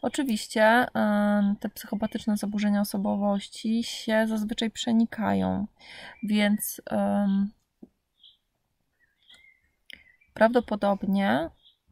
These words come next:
facet, który z tobą zrywa, bo tak, albo podaje ci jakiś z dupy powód, robi to jakby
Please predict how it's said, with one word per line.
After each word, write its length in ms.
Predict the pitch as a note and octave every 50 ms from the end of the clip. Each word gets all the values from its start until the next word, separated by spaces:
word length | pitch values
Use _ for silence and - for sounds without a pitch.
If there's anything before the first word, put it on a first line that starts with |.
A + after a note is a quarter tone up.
| _ _ _ _ _ _ _ _ _ _ _ _ -
facet, 260 | A#3 A#3+ - - - _
który 140 | - A3+ G#3+
z 100 | - -
tobą 240 | - G#3+ G#3 A3 A3
zrywa, 360 | G#3 A3 A3 A3 G#3 G3 F#3+
bo 160 | F3+ G#3+ A3
tak, 560 | - - G#3 G3 F#3 F3+ F3+ G3+ A#3 - -
albo 220 | - G#3+ G3 G#3 G3+
podaje 280 | - G3+ G3+ G#3+ G3+
ci 100 | - -
jakiś 240 | - - G3+ G3 F#3
z 60 | F#3
dupy 260 | - A3 G#3+ - - G3+
powód, 600 | - - F#3+ F#3+ F#3 F#3+ F#3 F#3+ A#3 C#4+ - - - - - - - - - - -
robi 300 | A3 A3+ A#3+ A#3 A3+ A#3
to 260 | - - A3 A3 - - _ _ _ _ _ _ _ _ _
jakby 340 | G3+ G#3 G3+ A3 G#3+ G#3+ -